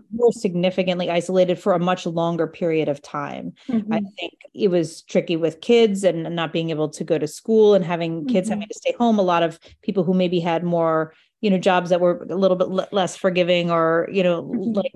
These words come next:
Speaker 1: not, not flexible about coming in in
Speaker 2: Mm-hmm.
Speaker 1: person. A lot of people lost their jobs, gave up their jobs, which caused
Speaker 2: Mm-hmm.
Speaker 1: significant financial instability.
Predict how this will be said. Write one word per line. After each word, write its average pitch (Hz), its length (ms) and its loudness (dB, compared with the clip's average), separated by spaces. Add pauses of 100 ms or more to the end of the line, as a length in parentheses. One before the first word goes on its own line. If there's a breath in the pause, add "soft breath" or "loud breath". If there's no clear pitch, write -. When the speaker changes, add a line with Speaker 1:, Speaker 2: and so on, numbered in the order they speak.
Speaker 1:
not, 180 240 -4
not 180 220 -2
flexible 185 540 0
about 160 280 0
coming 175 320 -4
in 170 80 -2
in 170 120 -4
Speaker 2:
Mm-hmm. 214 100 -8
Speaker 1:
person. 185 180 0
A 175 40 -2
lot 165 120 -2
of - 60 -20
people 165 260 -2
lost 165 300 -2
their 185 100 -2
jobs, 165 360 0
gave 165 180 -2
up 165 120 -6
their 170 100 0
jobs, 160 500 -2 (300 soft breath)
which 185 240 -2
caused 175 220 0
Speaker 2:
Mm-hmm. - 80 -2
Speaker 1:
significant 165 420 -6
financial 175 400 -2
instability. 170 920 0